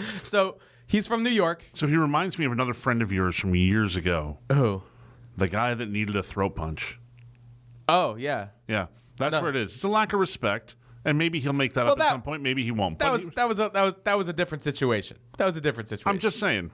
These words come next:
Speaker 1: That
Speaker 2: Some
Speaker 1: was
Speaker 2: of the, some of the friends I meet from you aren't ones I wanna be like, "Wow, what a great guy."
Speaker 1: Oh, and some of them you do. Some of them you genuinely
Speaker 2: Very
Speaker 1: like.
Speaker 2: few.
Speaker 1: Yeah.
Speaker 2: Yeah,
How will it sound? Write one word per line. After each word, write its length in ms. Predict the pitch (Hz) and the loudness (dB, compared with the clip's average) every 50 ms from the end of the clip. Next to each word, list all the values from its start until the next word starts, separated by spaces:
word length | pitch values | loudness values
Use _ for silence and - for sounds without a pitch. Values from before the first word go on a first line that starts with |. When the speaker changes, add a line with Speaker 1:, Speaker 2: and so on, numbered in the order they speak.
| - | -8
Speaker 1:
That 140 | 170 151 151 | -4 0 2
Speaker 2:
Some 160 | 151 147 202 | 2 2 2
Speaker 1:
was 120 | 185 156 175 | 0 -2 -4
Speaker 2:
of 80 | - | -6
the, 80 | - 135 | -12 -10
some 200 | - - 202 220 | -6 -4 -2 0
of 40 | 208 | 0
the 60 | 196 | -2
friends 280 | - - 214 202 180 156 | 0 2 2 2 2 2
I 40 | 185 | 2
meet 220 | 175 180 202 - | 2 0 -2 -4
from 160 | 123 139 143 131 | -4 -4 0 2
you 280 | 117 113 113 123 117 - - - - - - - - - | 2 2 2 0 -2 -6 -14 -20 -20 -20 -20 -12 -2 2
aren't 200 | - 202 190 170 | 2 2 4 4
ones 220 | 180 180 156 143 | 2 0 2 2
I 60 | 160 | 2
wanna 220 | 151 147 147 143 131 | 2 2 2 2 2
be 100 | 139 135 | 2 2
like, 160 | 127 120 101 | 0 0 0
"Wow, 280 | 107 107 110 110 101 | 0 2 2 2 2
what 140 | 113 120 135 | 2 0 -2
a 40 | 156 | -2
great 260 | 123 131 139 143 123 | -2 -2 -2 -2 0
guy." 340 | 131 127 120 110 92 85 82 | 0 2 2 2 2 0 0
Speaker 1:
Oh, 220 | - 196 214 202 185 180 | 0 0 -2 -2 -4 -4
and 120 | 170 175 | -4 -2
some 140 | - 208 220 | 0 -2 -2
of 40 | 240 | -2
them 80 | 262 254 | -2 -4
you 180 | 240 254 262 247 | -4 -6 -6 -6
do. 220 | 269 294 311 202 | -4 -4 -6 -6
Some 200 | - - - 175 | -6 -6 -4 -4
of 40 | 180 | -2
them 160 | 190 196 196 | 0 -2 -2
you 80 | 190 185 | -2 -2
genuinely 400 | 180 190 190 196 196 196 196 196 | 0 -2 0 0 0 0 0 2
Speaker 2:
Very 140 | 202 - - | 2 2 2
Speaker 1:
like. 80 | 123 | 0
Speaker 2:
few. 180 | 110 113 85 - - | -2 -4 -6 -6 -4
Speaker 1:
Yeah. 100 | - 208 | -2 -2
Speaker 2:
Yeah, 60 | - | -2